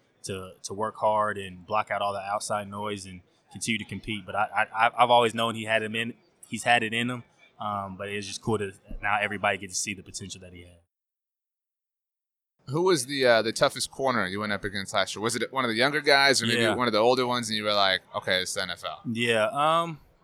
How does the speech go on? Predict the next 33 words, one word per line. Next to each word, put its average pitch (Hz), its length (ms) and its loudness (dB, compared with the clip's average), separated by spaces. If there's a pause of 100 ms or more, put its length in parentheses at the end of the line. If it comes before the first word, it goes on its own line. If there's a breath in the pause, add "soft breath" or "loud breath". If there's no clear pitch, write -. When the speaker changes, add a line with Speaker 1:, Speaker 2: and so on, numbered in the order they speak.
Speaker 1:
I 131 100 6
mean, 143 160 2
I 147 100 10
got 156 140 6
to 127 80 -2
see 113 420 0 (1600)
two 131 280 -2
All-Pros. 147 960 -2 (460)
More 127 240 4
than 110 120 -4
that, 120 160 4
I 120 60 10
s-, - 160 -4 (380 soft breath)
I 117 220 2 (400)
got 123 140 6
to 127 80 0
go 120 100 2
against 120 240 -2
Stephon 120 340 0
Gilmore, 113 440 -4 (240)
arguably 113 340 0
the 107 100 -4
Defensive 107 400 -8
Player 107 180 -6
of 101 40 -8
the 101 80 -10
Year. 104 320 -6 (560)
Got 110 140 4
to 107 80 -8
go 113 100 0
against 110 200 -2
Tre'Davious 110 380 -2
White, 107 320 2